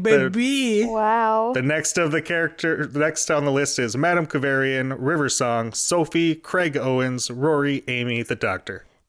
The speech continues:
Speaker 2: The one in the mall.
Speaker 3: One for
Speaker 2: Oh,
Speaker 3: Cody.
Speaker 2: where they, like, go under? Oh.
Speaker 3: Yeah,
Speaker 2: and
Speaker 3: that is
Speaker 1: Yeah.
Speaker 3: James, James Corden's second one
Speaker 2: Yeah.
Speaker 3: on the show. All right.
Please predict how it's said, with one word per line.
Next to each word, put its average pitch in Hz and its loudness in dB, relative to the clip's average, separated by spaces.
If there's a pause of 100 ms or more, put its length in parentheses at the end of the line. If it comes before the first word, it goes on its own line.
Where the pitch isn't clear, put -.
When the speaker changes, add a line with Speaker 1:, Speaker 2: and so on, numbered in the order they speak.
Speaker 2:
The 277 -14
one 294 -8
in 349 -8
the 302 -4
mall. 233 -6 (500)
Speaker 3:
One 123 0
for 240 -2
Speaker 2:
Oh, 349 4
Speaker 3:
Cody. - 6
Speaker 2:
where 339 4
they, 339 2
like, 330 0
go 285 2
under? 294 0 (220)
Oh. 311 4 (100)
Speaker 3:
Yeah, 151 -2
Speaker 2:
and - 2
Speaker 3:
that - 6
is 170 4
Speaker 1:
Yeah. 147 2 (220)
Speaker 3:
James, 147 -2 (120)
James 151 -2
Corden's 131 -2
second 127 -4
one 131 0
Speaker 2:
Yeah. 139 2
Speaker 3:
on 135 0
the 135 -2
show. 139 -2 (1500)
All 123 -2
right. 131 -2